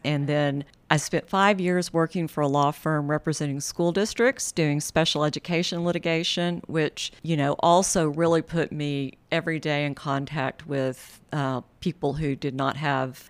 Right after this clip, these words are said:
a lot of resources, who were marginalized. And so I can see in that work, too, this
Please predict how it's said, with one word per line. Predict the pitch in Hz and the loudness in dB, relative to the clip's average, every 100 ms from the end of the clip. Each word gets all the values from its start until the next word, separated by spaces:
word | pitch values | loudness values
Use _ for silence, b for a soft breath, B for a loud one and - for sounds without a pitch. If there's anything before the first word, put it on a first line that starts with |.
| _ - | _ -4
a | |
lot | 143 139 | 2 4
of | 139 160 | 4 2
resources, | 226 220 208 196 196 190 185 175 170 - - | 2 2 2 2 2 2 2 2 0 -4 -6
who | 160 143 | -2 -2
were | 139 | -2
marginalized. | 143 147 165 175 165 160 156 156 156 156 156 - - | 0 0 0 0 0 2 4 2 2 -2 -6 -12 -10
And | 156 139 139 | -6 -4 -6
so | - - 156 139 | -6 -2 0 2
I | 139 | 0
can | 143 151 | -2 -6
see | - - 156 | -6 -2 0
in | 151 143 | 0 0
that | 143 143 - | 2 2 2
work, | 139 135 | 0 0
too, | - 165 151 135 | -4 -2 0 0
this | 135 135 - | -2 -4 -8